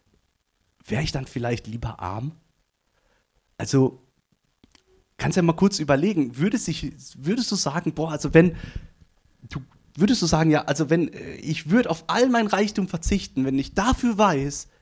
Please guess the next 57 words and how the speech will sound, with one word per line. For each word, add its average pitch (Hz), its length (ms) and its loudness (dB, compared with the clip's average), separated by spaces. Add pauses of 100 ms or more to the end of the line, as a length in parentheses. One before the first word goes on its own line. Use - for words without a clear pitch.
(240)
ich - 140 -12
gehöre 117 200 -6
einfach 127 300 -10
in 139 100 -10
Gottes - 360 -14
Reich?" 139 300 -16 (1120)
Das 92 100 -8
ist 87 80 -6
schon 92 180 -8
gute 120 200 -4
Mo-, 113 220 -2 (240)
schon 110 220 -6
irgendwie 131 240 -4
so 113 100 -8
eine 120 120 -4
gute 135 200 -4
Botschaft. 127 560 -4 (260)
Aber 147 180 4
ich 160 120 0
find, 202 220 2
da 156 80 2
klingt 190 340 -2
noch 151 120 2
so 151 120 -2
ein 143 120 -2
bisschen 131 300 -4
mehr 117 220 0
mit. 101 160 -4
Also 117 160 0
ich 135 80 -4
kann 160 160 4
euch 151 140 4
sagen, 151 480 2
so 127 160 -8
wie 139 60 0
ich 160 140 -2
das 165 200 -4
als 135 180 -6
Kind 160 260 0
verstanden 135 560 -4
hab, 117 240 -6 (260)
das 120 200 0
ist 123 160 -4
nicht 113 220 -2
das, 107 180 -6
was 104 140 -6
Jesus 98 300 -12
meint. 107 280 -12
Jesus 120 300 -8
geht 123 180 -2
da 113 80 4
noch 110 140 0
viel 147 280 -2
tiefer. 123 460 -2 (380)
Jesus 151 420 2
spricht - 480 -6
hier 120 320 0